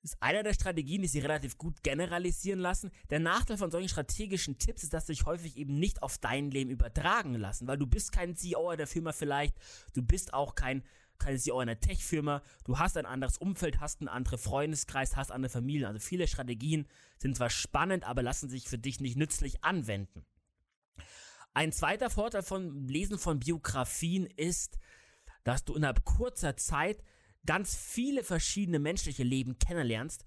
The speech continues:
und dadurch ein Gefühl dafür entwickeln kannst, welche Fehler es zu vermeiden gilt und welche Verhaltensweisen wahrscheinlicher, Entscheidungen wahrscheinlicher zu Erfolg,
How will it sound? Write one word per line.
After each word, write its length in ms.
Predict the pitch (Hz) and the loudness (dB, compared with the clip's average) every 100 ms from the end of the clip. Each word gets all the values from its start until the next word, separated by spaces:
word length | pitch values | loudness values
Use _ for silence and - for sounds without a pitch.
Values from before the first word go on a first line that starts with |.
| - - - | -18 -20 -8
und 100 | 127 | 0
dadurch 320 | 131 165 208 160 | 0 2 0 -2
ein 100 | 156 | -2
Gefühl 540 | 139 - - 240 262 | -2 -2 0 0 0
dafür 320 | 202 170 160 | 0 -2 -2
entwickeln 540 | 127 117 180 - 180 160 | -2 -2 -4 -4 -4 0
kannst, 540 | - 151 156 - - - _ _ _ _ _ - _ - | 0 0 -4 -6 -8 -18 _ _ _ _ _ -20 _ -6
welche 640 | 120 151 214 220 190 165 _ _ _ | -2 0 0 0 0 -2 _ _ _
Fehler 520 | - - 202 247 202 139 | -4 -2 2 2 0 0
es 140 | 156 | 0
zu 100 | 170 | 0
vermeiden 640 | - 120 123 160 254 277 | 2 2 4 2 2 -2
gilt 420 | 180 - 254 262 - - - | 0 0 0 -2 -6 -8 -6
und 220 | - 147 143 | 0 2 2
welche 520 | 156 180 180 165 156 _ _ _ _ _ _ _ _ | 0 2 0 0 -4 _ _ _ _ _ _ _ _
Verhaltensweisen 1160 | - 147 139 160 208 208 165 156 143 143 135 131 - _ - | -2 0 2 2 0 -2 -4 0 2 2 0 -4 -8 _ -2
wahrscheinlicher, 720 | 143 - 147 165 165 - 123 | 0 2 2 2 2 0 -2
Entscheidungen 480 | 131 - 165 170 | 0 2 2 2
wahrscheinlicher 540 | 135 - 135 147 139 127 | 0 2 0 0 -2 -2
zu 180 | - 127 | 0 -2
Erfolg, 540 | - - 151 147 - | -2 0 2 2 -2